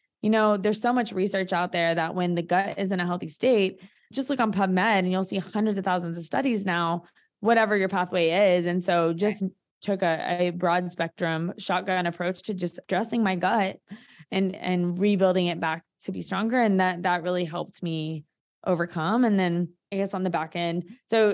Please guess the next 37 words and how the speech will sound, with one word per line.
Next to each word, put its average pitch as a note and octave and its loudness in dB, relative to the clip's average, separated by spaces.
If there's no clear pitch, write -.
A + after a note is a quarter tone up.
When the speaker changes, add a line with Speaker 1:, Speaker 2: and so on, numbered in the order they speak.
Speaker 1:
if G#3 0
you F#3+ 2
do A#3+ 4
antifungals F#3+ 2
or F3 4
binders, F3 2
like, E3+ 0
on G3 0
the F3+ 4
back E3 -2
end, F3 0
you E3 -4
still F#3+ 0
are F3 2
gonna E3 -2
wanna E3 -2
rebuild F#3+ 2
the A3+ 2
gut. B3+ 0
Speaker 2:
Yeah. D#3 0
Speaker 1:
And G3 4
that D#3+ -2
would F3+ 0
be F3 2
kinda F3 -2
like E3+ -4
the F3 -2
third E3 -4
piece - -16
of - -20
that - -10
puzzle. - -12
Speaker 2:
Well, A#3 6
when G#3 8
you A#3 8
say G3+ 2
the D3+ -4